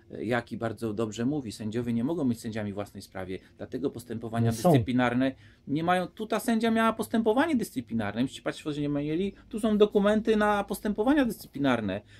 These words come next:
Speaker 1: Tu jest prokurator w tej sprawie miała zarzuty. Być może już nie jest prokuratorem.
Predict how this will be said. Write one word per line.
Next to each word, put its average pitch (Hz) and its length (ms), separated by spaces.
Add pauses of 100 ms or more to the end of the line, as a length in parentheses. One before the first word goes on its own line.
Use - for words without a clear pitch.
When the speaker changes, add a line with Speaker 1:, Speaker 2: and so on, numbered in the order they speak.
(140)
Speaker 1:
Tu 190 100
jest 196 220
prokurator 208 600
w - 40
tej 156 140
sprawie 139 340
miała 123 320
zarzuty. 110 640 (200)
Być - 160
może 147 180
już 143 120
nie 175 80
jest 190 180
prokuratorem. 104 760